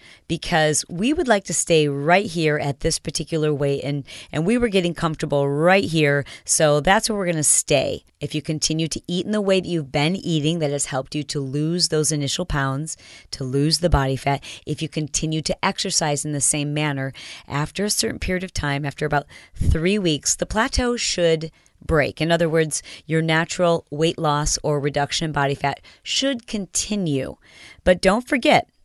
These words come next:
that the closer you get to your goal weight, the longer the plateaus are and the harder it is to break them. So if you do nothing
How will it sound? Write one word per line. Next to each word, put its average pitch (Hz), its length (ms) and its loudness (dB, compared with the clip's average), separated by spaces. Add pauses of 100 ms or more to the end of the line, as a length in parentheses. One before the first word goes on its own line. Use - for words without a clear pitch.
that 165 180 -2
the 160 80 0
closer 160 600 -2
you 202 260 -2
get 175 320 0
to 170 120 -4
your 147 340 0
goal 151 500 2
weight, 156 600 0 (320)
the - 80 -4
longer 147 440 2
the 190 120 2
plateaus 208 580 2
are 147 340 0 (380)
and 165 140 0
the 180 80 0
harder 147 400 0
it 160 100 -2
is 151 240 -4
to - 140 0
break 143 460 -2
them. 107 340 -4
So - 160 2
if 185 80 0
you 214 100 4
do 294 220 2
nothing 151 520 2